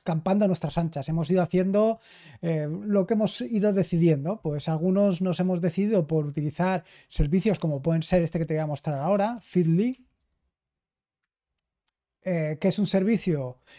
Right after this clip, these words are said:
que tiene una parte, eh, gratuita y otra parte de pago, algo por, que por, por ejemplo podía haber decidido optar.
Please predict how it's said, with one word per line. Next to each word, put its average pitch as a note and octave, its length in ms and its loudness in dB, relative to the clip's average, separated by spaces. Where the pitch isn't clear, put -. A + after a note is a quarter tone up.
que F3 120 0
tiene G3+ 240 4
una F3 200 2
parte, F3 640 2
eh, E3 380 0
gratuita E3+ 680 0
y D3 100 -2
otra E3 240 -2
parte E3+ 240 0
de D#3+ 100 2
pago, G#3 420 -2
algo F3+ 300 2
por, E3 400 0
que E3 140 0
por, D#3 280 -2
por C#3+ 140 -6
ejemplo E3 360 -2
podía D3 200 -4
haber E3 340 -2
decidido F3 1120 4
optar. G3 460 0